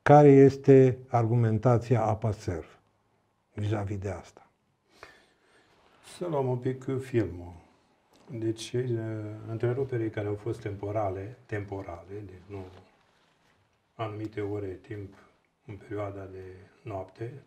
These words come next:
Speaker 2: și pe o perioadă bine determinată, s-a făcut, în primul rând, datorită secetii prelungite și care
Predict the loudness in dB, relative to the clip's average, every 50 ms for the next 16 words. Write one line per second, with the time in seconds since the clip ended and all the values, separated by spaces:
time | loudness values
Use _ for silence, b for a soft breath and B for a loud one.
0 | _ _ _ _ _ _ _ _ _ _ _ _ _ _ _ _ _ _ -20 -20
1 | -20 -14 -10 -8 -8 -6 -6 -8 -8 -8 -8 -8 -8 -10 -12 -14 -16 -18 -20 _
2 | _ _ _ -10 -8 -8 -8 -6 -8 -8 -6 -6 -8 -8 -10 -10 -10 -10 -10 -10
3 | -10 -12 -16 -20 _ _ _ _ _ -10 -8 -8 -8 -8 -8 -10 -10 -10 -10 -10
4 | -10 -10 -12 -12 -12 -14 -16 -16 -14 -12 -12 -12 -14 -18 _ _ _ _ _ _
5 | _ _ _ _ _ _ _ _ _ _ _ _ _ _ _ _ _ _ _ -20
6 | -14 -8 -6 -6 -6 -4 -6 -6 -4 -4 -4 -4 -4 -4 -4 -4 -4 -6 -8 -8
7 | -8 -8 -8 -10 -12 -14 -14 -12 -10 -10 -8 -6 -6 -8 -6 -6 -8 -8 -8 -6
8 | -8 -8 -8 -10 -12 -10 -12 -12 -10 -10 -8 -8 -8 -10 -10 -10 -12 -12 -10 -10
9 | -10 -10 -12 -12 -14 -14 -14 -12 -8 -6 -4 -4 -4 -4 -6 -6 -8 -10